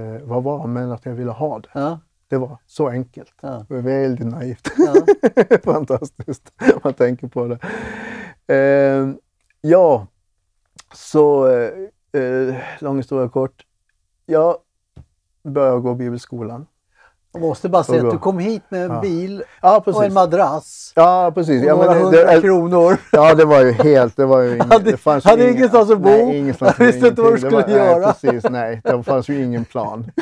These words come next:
Speaker 2: <laughs>
Speaker 1: <laughs> överhuvudtaget. Det var melodin på den tiden. <laughs> Apropå att Gud är trofast.
Speaker 2: Ja, jag tänkte
Speaker 1: Men det var
Speaker 2: just på
Speaker 1: han som
Speaker 2: det.
Speaker 1: kallade på mig.
Speaker 2: Ja.
Speaker 1: Och, ja, jag ska,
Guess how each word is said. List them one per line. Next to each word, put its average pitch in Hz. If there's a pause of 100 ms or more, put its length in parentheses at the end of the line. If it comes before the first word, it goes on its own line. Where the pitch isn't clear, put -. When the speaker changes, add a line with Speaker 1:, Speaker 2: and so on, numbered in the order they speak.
Speaker 2:
<laughs> -
Speaker 1:
<laughs> -
överhuvudtaget. 139 (580)
Det -
var 147
melodin 143
på 120
den 123
tiden. 120 (500)
<laughs> -
Apropå 139
att 139
Gud 139
är 139
trofast. 147
Speaker 2:
Ja, 202
jag 208
tänkte 220
Speaker 1:
Men 180
det 247
var -
Speaker 2:
just 226
på 190
Speaker 1:
han 202
som 208
Speaker 2:
det. 110
Speaker 1:
kallade 185
på 123
mig. 196
Speaker 2:
Ja. 190
Speaker 1:
Och, 151 (180)
ja, 160 (320)
jag 139
ska, 170